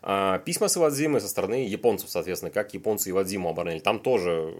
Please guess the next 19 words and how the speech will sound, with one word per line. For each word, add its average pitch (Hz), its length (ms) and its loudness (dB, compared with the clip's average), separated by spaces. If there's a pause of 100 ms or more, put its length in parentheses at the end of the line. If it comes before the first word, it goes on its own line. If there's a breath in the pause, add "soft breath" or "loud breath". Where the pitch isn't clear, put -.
(160)
в - 60 -20
полный 95 320 2
рост 147 340 4
все - 220 -4
вот 85 160 -6
эти 82 100 -4
вот 82 180 -10
ужасы 98 320 -6
войны 98 440 0
и 85 80 -6
прочее, 92 400 -4
прочее, 123 340 -2
там, 95 460 -6
там 90 160 -4
это 87 140 -8
есть. 82 280 -10
Опять 127 200 -2
же, 101 80 -12
там 107 200 0